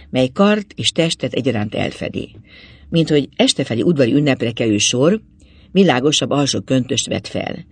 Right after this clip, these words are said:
melynek két ujja látszik, a testére ráborul az övvel leszorított fekete derék.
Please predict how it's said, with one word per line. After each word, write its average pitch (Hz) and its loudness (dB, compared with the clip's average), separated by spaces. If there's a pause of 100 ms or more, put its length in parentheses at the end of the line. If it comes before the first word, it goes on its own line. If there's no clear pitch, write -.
(260)
melynek 151 2
két 170 2
ujja 139 4
látszik, 175 -2 (200)
a 131 -6
testére 170 2
ráborul 135 0
az 110 -4
övvel 147 4
leszorított 120 -2
fekete - -4
derék. - -10